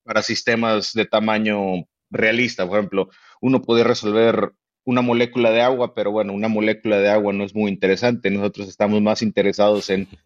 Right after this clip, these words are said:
<laughs> cómo interactúa un medicamento con una proteína, cómo interactúa una molécula de dióxido de carbono con una superficie que el, para que el, lo absor-, la, lo absorba y lo, lo remueva del aire. Entonces,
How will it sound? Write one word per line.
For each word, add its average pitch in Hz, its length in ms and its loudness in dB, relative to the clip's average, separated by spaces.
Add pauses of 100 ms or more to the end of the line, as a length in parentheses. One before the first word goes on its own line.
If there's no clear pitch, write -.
(120)
<laughs> - 260 -20
cómo 127 260 0
interactúa 117 920 0
un 117 160 -6
medicamento 113 760 -2
con 101 200 -2
una 104 240 -2
proteína, 127 880 2 (160)
cómo 117 220 2
interactúa 107 1200 0
una 110 280 -2
molécula 110 520 0
de 104 140 2
dióxido 107 400 -2
de 95 120 -4
carbono 113 640 0
con 101 160 -6
una 101 160 -4
superficie 113 840 0
que 98 100 0
el, 90 180 -2
para 92 220 0
que 92 180 -4
el, 90 320 -2 (240)
lo 92 240 2
absor-, 123 540 0
la, 98 280 -2
lo 101 100 0
absorba 120 400 0
y 107 40 0
lo, 104 320 0
lo 90 420 -2
remueva 107 500 2
del 98 140 0
aire. 139 420 0 (600)
Entonces, 143 640 0